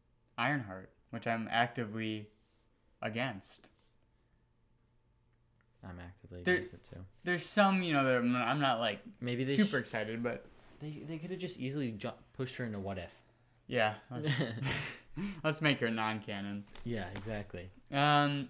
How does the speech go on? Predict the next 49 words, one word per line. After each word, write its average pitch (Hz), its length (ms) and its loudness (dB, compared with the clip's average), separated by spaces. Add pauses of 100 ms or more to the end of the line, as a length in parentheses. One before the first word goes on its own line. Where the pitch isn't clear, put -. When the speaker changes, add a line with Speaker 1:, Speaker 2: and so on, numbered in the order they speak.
(140)
Speaker 1:
I 131 60 0
don't 127 80 0
know. 117 100 0
Maybe 120 320 0
we 120 180 -2
just 110 200 -8
get 110 80 -4
mad 104 220 -6
at - 100 -20
that. 98 180 -4
They'll 104 100 -6
write 101 120 -8
her 98 180 -8
off. 101 140 -8 (100)
Speaker 2:
It's - 120 -18
'cause - 280 -20
of - 200 -20
Young - 380 -20
Avengers. - 800 -20
Speaker 1:
I 98 100 -6 (180)
know, 104 60 -12
John. 107 300 -12 (920)
You're 127 140 2
the 139 80 4
one 120 140 4
that's - 100 -8
more 113 160 0
angry 110 340 -2
than 101 160 -4
me. 107 300 -6 (480)
I 147 80 10
think 190 160 10
Speaker 2:
Yeah, 185 80 8
Speaker 1:
there's 156 100 4
a - 40 -2
Speaker 2:
I - 40 2
hate 131 120 6 (160)
Speaker 1:
chance 95 140 -4
Speaker 2:
Young 95 100 -6
Avengers. 95 300 -8
Speaker 1:
that 117 100 2
it 117 100 4
Speaker 2:
I - 40 -2
hate 104 80 -6
Speaker 1:
could 113 160 0
be 110 80 -2
Speaker 2:
Young 101 100 -6
Speaker 1:
good. 98 160 -2
Speaker 2:
Avengers. 101 240 -8